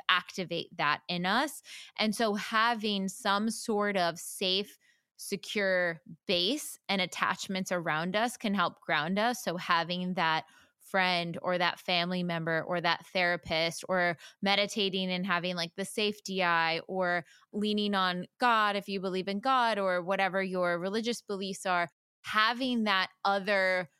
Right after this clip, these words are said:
piece that's like, it's not just us, we're in isolation, and then,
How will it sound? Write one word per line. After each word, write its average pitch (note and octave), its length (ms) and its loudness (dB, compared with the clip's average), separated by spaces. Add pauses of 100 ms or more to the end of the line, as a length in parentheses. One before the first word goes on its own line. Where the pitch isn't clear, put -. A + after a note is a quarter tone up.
(220)
piece G#3+ 460 -2
that's F#3+ 240 0
like, F3+ 280 0
it's G#3 220 -4
not G3+ 360 2
just G3 340 0
us, F3+ 300 0
we're F#3+ 80 0
in F#3 220 0
isolation, F#3 960 0 (100)
and F#3 220 0
then, F3 400 0